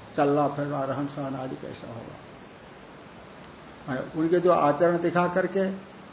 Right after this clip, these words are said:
हमारे लिए साधन होगी, वो हमें करना है, वो पहुंचे हुए हैं, ये दिखाना चाहेंगे। माने जो ज्ञानी पुरुष होते हैं उनका जो लक्षण होता है, स्वभाव बनता है,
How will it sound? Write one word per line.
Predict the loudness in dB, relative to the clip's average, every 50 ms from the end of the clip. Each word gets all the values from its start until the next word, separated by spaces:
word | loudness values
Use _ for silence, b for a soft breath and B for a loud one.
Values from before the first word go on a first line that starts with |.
| -18 -18 -18 -18 -14 -6 -2
हमारे | 0 4 4 4 4 4
लिए | 4 2 2
साधन | 2 0 0 0 2 2 2 2
होगी, | 2 2 0 -4 -6 -8
वो | -10 -10 -12 -14 -16 -18 -18 -18 -12 -8
हमें | -4 -2 -2 2
करना | 4 4 4 6 4 4 2
है, | 2 0 -2 -6 -10 -14 -16 -18 -18 -18 -10 -4
वो | -4 -4
पहुंचे | 0 4 4 4 6 8 8
हुए | 8 10 8 8 6
हैं, | 4 0 -4 -10 -14 -16 -16 -18 -18 -18 -18 -18 -18 -18 -18 -18 -18 -20 -18 -20 -20 -12 -10 -8
ये |
दिखाना | -6 -6 -6 -6 -8 -10 -12 -12 -12
चाहेंगे। | -12 -14 -14 -14 -16 -16 -18 -18 -18 -18 -18 -18 -18 -18 -18 -18 -18 -18 -18 -18 -18 -18 -18 -18 -20 -20 -20 -20 -20 -20 -20 -20 -16 -8 -2
माने | 0 2 4
जो | 4 4 6
ज्ञानी | 6 8 8 8 8 6
पुरुष | 6 6 4 2 2 2 2
होते | 2 2 4 2
हैं | 2
उनका | 2 2 0 0
जो | 2 4 4
लक्षण | 4 4 4 2 0
होता | 2 2 4 4 4 2
है, | 2 0 -2 -4
स्वभाव | -8 -10 -14 -16 -12 -8 -4 -2 0 2 0 0 -2
बनता | -4 -4 -4 -4 -4
है, | -4 -4 -4 -6 -8